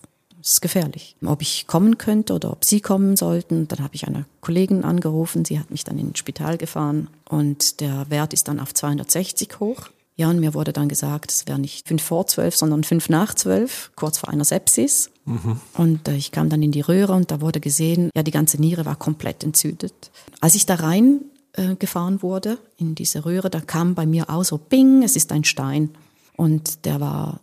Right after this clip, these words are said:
Speaker 1: zwei Zentimeter groß, also recht groß. Ich musste dann da bleiben, wurde überwacht die ganze Nacht.
Speaker 2: Und den konntest du nicht selber mit deiner Hand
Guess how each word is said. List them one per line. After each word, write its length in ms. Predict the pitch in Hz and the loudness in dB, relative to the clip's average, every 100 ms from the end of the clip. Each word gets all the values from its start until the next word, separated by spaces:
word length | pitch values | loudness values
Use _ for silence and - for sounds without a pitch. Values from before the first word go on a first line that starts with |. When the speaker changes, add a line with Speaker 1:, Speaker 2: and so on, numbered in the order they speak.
| - | -4
Speaker 1:
zwei 220 | - 156 | 0 2
Zentimeter 640 | 156 180 220 226 226 226 | 2 2 2 2 0 -2
groß, 580 | 208 196 214 262 - - - | -4 -2 -2 -2 -2 -4 -8
also 340 | - - - - - - | -8 -6 -8 -12 -14 -8
recht 220 | 165 - | -6 -8
groß. 580 | - - 185 220 - - - | -10 -6 -2 0 0 -2 -12
Ich 340 | 147 - - - | -16 -16 -20 -8
musste 240 | 156 - | -4 -4
dann 180 | 151 143 | -2 -2
da 180 | 147 175 | 0 -2
bleiben, 500 | 180 175 170 175 165 | -2 -2 -2 -2 -2
wurde 180 | 147 147 | -2 -4
überwacht 680 | 143 143 147 170 - - - | -4 -4 -4 -6 -10 -12 -10
die 40 | |
ganze 360 | - 156 156 160 | -6 -2 -2 -2
Nacht. 440 | 147 156 - - - | -2 -4 -10 -16 -2
Speaker 2:
Und 160 | 123 123 | 0 2
den 160 | 101 | 2
konntest 360 | 123 127 131 - | 2 2 0 0
du 60 | |
nicht 200 | 135 156 - | 0 0 0
selber 320 | 151 104 87 | 0 0 0
mit 200 | 87 90 | -2 -4
deiner 260 | 90 87 | -4 -4
Hand 340 | 90 90 90 | -4 -6 -8